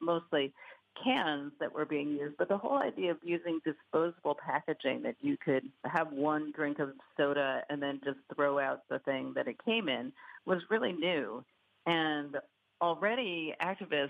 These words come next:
were becoming aware that, wow, this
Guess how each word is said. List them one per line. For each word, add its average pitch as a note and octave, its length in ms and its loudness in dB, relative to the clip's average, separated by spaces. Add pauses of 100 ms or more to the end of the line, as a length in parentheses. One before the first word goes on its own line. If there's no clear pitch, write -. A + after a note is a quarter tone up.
(140)
were C#3+ 600 0 (100)
becoming F#3 340 0
aware D3+ 600 2 (200)
that, D3 200 0 (160)
wow, D#3 360 0 (120)
this D#3 100 -8